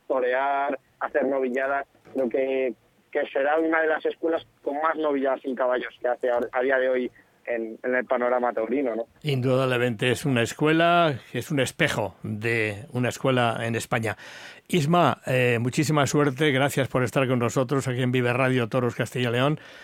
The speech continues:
Speaker 2: y te deseamos, eh, toda la suerte del mundo para dos mil veinticuatro.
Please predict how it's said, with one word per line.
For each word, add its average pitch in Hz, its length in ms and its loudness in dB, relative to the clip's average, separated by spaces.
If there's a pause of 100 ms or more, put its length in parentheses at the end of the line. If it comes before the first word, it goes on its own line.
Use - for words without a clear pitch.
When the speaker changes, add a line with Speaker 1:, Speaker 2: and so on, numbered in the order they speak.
(120)
Speaker 2:
y 123 140 -4
te 113 120 0
deseamos, 127 640 2
eh, 117 140 -2
toda 123 240 0
la 123 100 2
suerte 131 300 -2
del 123 140 0
mundo 131 280 0
para 127 180 -2
dos 113 120 -2
mil 135 140 0
veinticuatro. 117 500 -6